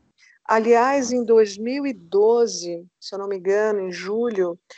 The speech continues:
de dois mil e doze, é, foi, é, divulgada, né, o que, é, chamam a Declaração de Cambridge.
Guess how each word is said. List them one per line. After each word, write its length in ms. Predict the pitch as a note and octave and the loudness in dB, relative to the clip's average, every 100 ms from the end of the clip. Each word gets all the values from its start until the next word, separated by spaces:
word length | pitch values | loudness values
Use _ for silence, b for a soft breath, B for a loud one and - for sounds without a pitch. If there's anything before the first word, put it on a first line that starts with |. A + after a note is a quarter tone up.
| B _ G#3 | B _ -4
de 80 | |
dois 260 | F#3+ F#3+ F3+ | 4 4 4
mil 140 | G3 | 2
e 40 | F#3 | 2
doze, 680 | E3+ G3 A3 A3+ F3+ F3 E3+ _ _ _ _ _ _ - - - - | 6 6 6 4 0 -4 -4 _ _ _ _ _ _ -20 -20 -8 2
é, 420 | G3 F#3+ G3 F#3+ | 4 6 6 4
foi, 720 | F3+ - G#3 G#3 G#3+ G#3+ G#3 - | 0 2 4 6 6 4 0 -2
é, 300 | G3 G3 F#3+ | 2 4 4
divulgada, 800 | F3+ G#3 G3+ F#3 F#3 F#3+ G3 C4 - _ _ _ _ _ - | 0 -6 -2 2 2 2 -2 -6 -6 _ _ _ _ _ -8
né, 240 | F#3 F#3 | -2 0
o 100 | F#3 | -2
que, 680 | F#3 G3+ F#3 F3+ E3+ E3+ - - | -4 -4 0 2 2 0 -2 -2
é, 380 | F#3 F3 F3 F3 | 0 4 2 2
chamam 460 | - G3+ F#3 F3+ F3+ | 0 0 0 0 2
a 40 | |
Declaração 680 | F#3 F#3 G3 F#3 F#3 G3 F#3 | 2 4 4 4 0 -4 -4
de 80 | F#3 | -6
Cambridge. 800 | - G#3 F#3 F#3+ G#3+ C4 - - | -8 -4 -2 0 2 2 0 -10